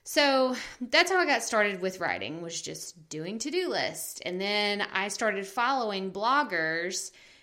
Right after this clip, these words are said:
and I thought, "You know what? I could totally do that." This was in twenty fourteen is when I first started staying at home. And then in twenty fifteen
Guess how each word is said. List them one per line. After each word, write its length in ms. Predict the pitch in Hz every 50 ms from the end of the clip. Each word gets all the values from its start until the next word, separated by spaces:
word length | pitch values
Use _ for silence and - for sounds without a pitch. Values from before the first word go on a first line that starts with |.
| _ -
and 140 | 240 254 277
I 80 | 285
thought, 280 | 285 285 320 302 294 294
"You 160 | 302 381 466
know 140 | 508 453 370
what? 340 | 349 359 392 453 508 494 - - -
I 80 | 440 508 -
could 160 | - - -
totally 580 | - - - - - 180 185 185 180 175 170 170
do 200 | 160 170 170 160
that." 420 | 165 165 165 220 302 359 370 370 - -
This 220 | 220 226 226 -
was 180 | 214 202 190 202
in 440 | 208 196 185 180 175 175 175 170 160 - _ _ _ _ _ _ _ _ _ - - -
twenty 320 | - - - 294 294 294 285
fourteen 800 | 285 - 233 247 233 240 - 240 220 220 220 226 226 226 - - -
is 160 | 202 196 196
when 120 | 208 196
I 80 | 185 180
first 280 | 185 - 208 208 202
started 280 | - 214 196 185 180 180
staying 300 | - - 190 180 180 160
at 60 | -
home. 460 | - - - 208 196 180 170 160 160
And 100 | 160 165
then 120 | 165 165 165
in 140 | 165 165 165
twenty 280 | - - 202 185 175
fifteen 840 | 165 - - 330 330 330 - - - 190 185 175 170 170 175 175 180